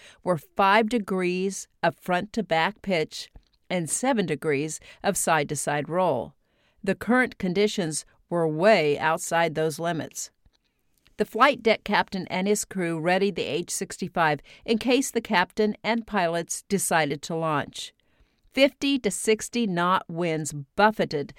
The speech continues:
the deck of the Alex Haley as the storm intensified. Meanwhile, officers on the Alex Haley repeatedly attempted to contact Neil and his crew, but they couldn't raise them. The mountains between Dutch Harbor and the shipwreck site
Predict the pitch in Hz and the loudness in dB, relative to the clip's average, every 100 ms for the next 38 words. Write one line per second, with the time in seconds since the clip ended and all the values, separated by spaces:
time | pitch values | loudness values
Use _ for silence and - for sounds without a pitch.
0 | - - 180 151 190 185 165 147 - 160 | -20 -4 -4 2 0 2 -4 -6 -2 0
1 | 165 - - 170 160 143 139 - 180 160 | 0 -2 -2 0 0 -2 -6 -4 -4 -2
2 | 180 - 196 170 156 143 160 160 151 - | -4 -4 0 0 0 -2 -4 -6 -6 -6
3 | 156 139 139 143 - _ _ _ _ _ | -4 -2 -4 -10 -20 _ _ _ _ _
4 | _ _ _ _ _ - 247 302 247 175 | _ _ _ _ _ 2 4 6 6 6
5 | 165 165 - 208 240 277 269 220 202 196 | 6 4 4 2 2 -2 0 0 0 -2
6 | 170 170 190 - 180 156 151 - - - | -2 -2 -2 -4 -2 0 -2 -4 -18 4
7 | 208 - - 269 277 208 156 160 - - | 4 4 -2 0 0 0 -2 -4 -4 -6
8 | - 165 170 180 196 180 165 160 175 160 | -4 -4 -4 -8 -8 -4 -4 -2 -4 -6
9 | - 175 220 165 143 160 160 - 214 214 | -8 -4 -2 0 0 -2 -4 -4 0 2
10 | 151 127 - _ - _ 214 226 214 240 | 0 -6 -14 _ -20 _ 2 2 4 2
11 | 202 190 202 220 202 160 120 - - _ | 2 2 2 2 0 -4 -4 -10 -16 _
12 | _ 175 185 180 185 208 226 - 190 - | _ -4 0 2 0 2 -2 -2 -8 -6
13 | 185 170 170 185 - 190 175 - 190 165 | -6 -2 -2 -2 -2 0 0 0 -2 -2
14 | 185 - - 185 - 160 151 - - 156 | -4 -4 -2 -2 -2 -2 -2 -6 -4 0
15 | 151 156 | 0 -2